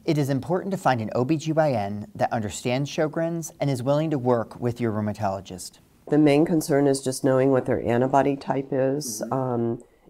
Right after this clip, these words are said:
Speaker 2: if the, if they're either having trouble getting pregnant or they become pregnant. And I still see, have seen people, um, at, who were being cared for or had seen specialists at major universities,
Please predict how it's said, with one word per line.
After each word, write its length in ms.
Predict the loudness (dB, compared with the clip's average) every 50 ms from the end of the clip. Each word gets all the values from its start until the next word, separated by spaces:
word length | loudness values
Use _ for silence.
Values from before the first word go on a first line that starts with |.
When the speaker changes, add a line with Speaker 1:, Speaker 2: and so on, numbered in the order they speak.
| -10
Speaker 2:
if 200 | -10 -10 -8 -8 -6
the, 100 | -6 -6 -6 -2
if 300 | 0 0 0 0 0 -2
they're 240 | 0 2 2 2 2
either 240 | 2 4 4 4 2
having 340 | 2 2 2 4 4 2 2
trouble 300 | 2 2 2 2 0 0
getting 240 | 0 2 2 2
pregnant 560 | 0 0 0 0 2 2 2 2 2 2 0 -2 -2
or 160 | -2 -2 -2
they 100 | -2 -6
become 360 | -6 -8 -6 -4 -2 -2 -2
pregnant. 460 | 0 -2 -2 0 0 0 -2 -2 -4 -10 -20 _ _ _ _ _ _ _ 0
And 300 | 2 4 4 4 2 0 0
I 100 | -2 -4
still 420 | -4 -4 -4 0 2 4 4 4 4
see, 560 | 2 0 2 2 2 2 2 0 -2 -4 -6 -6
have 180 | -6 -6 -6
seen 340 | -4 0 2 4 4 4 4
people, 600 | 2 2 0 0 2 2 2 4 4 2 0 -4 -12 -20 -20 -20 -20 _ _ _
um, 720 | 2 2 4 4 4 2 0 0 0 0 0 -2 -2 -4 -8 -14 -18 -18 -18 -20 _ _ -2
at, 200 | -2 -2 -2 -2 _ _ _ -20 _ _ 0
who 160 | 2 4 4
were 120 | 4 4
being 240 | 4 4 2 2 0
cared 300 | 0 2 4 4 4 2
for 600 | 2 4 6 8 10 12 12 12 12 10 10 8
or 300 | 6 4 4 6 6 6
had 200 | 6 4 2 0
seen 480 | 0 0 2 4 4 4 4 2 0 -2
specialists 640 | -2 -2 0 2 2 2 2 2 2 2 2 0 0
at 160 | -2 -2 -2
major 460 | 0 0 2 2 2 2 0 0 2
universities, 880 | 0 0 0 -2 -4 -4 -4 -6 -6 -6 -4 -2 -2 -2 -2 -4 -6